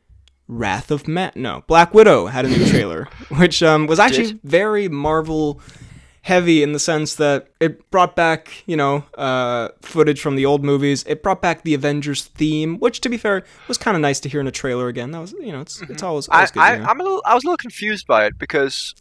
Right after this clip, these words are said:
Speaker 2: this is a story that happens, was it between Civil War and,
Speaker 1: Endgame,
Speaker 2: uh,
Speaker 1: yeah.
Speaker 2: Endgame? Okay.
Speaker 1: Which you'd think in the marketing they wouldn't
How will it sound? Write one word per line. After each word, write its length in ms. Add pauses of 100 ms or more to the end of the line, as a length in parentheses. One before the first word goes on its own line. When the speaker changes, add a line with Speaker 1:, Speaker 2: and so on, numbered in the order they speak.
(320)
Speaker 2:
this 160
is 340
a 140
story 300
that 100
happens, 360
was 120
it 120
between 400
Civil 380
War 420
and, 280 (840)
Speaker 1:
Endgame, 180
Speaker 2:
uh, 440
Speaker 1:
yeah. 220 (420)
Speaker 2:
Endgame? 500 (840)
Okay. 260
Speaker 1:
Which 240
you'd 200
think 420
in 160
the 60
marketing 460
they 120
wouldn't 440